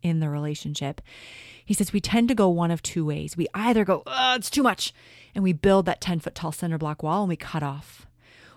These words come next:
Or, he said, "The anxiety is so much," and we go, "Oh, I, I need to be one with you." And we either go into our neighbor's yard and allow ourselves to morph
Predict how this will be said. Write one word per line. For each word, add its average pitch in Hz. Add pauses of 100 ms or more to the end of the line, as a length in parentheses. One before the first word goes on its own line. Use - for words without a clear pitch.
(120)
Or, 185
he -
said, 156 (760)
"The 208
anxiety 196
is 170
so 175
much," 165
and 180
we 175
go, 170
"Oh, 254
I, 220 (220)
I 233
need 240
to 220
be 233
one 202
with 175
you." 156 (100)
And 180
we 175
either 165 (720)
go 185
into 180
our 156
neighbor's 160
yard 160
and 156
allow 156
ourselves 160
to 175
morph 160